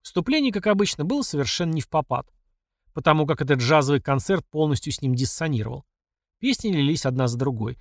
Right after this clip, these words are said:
Наталья старалась. Где она одна, где с ней пел Шаляпин, которому к этому выступлению уступили мужской голос,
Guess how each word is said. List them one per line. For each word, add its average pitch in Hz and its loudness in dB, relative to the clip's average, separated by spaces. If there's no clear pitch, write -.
Наталья 294 0
старалась. 131 -4
Где 220 0
она 147 4
одна, 131 -2
где 185 0
с - -8
ней 135 -2
пел 127 -2
Шаляпин, 156 0
которому 143 2
к - -12
этому 135 -2
выступлению 165 0
уступили 143 -2
мужской 143 -2
голос, 117 -4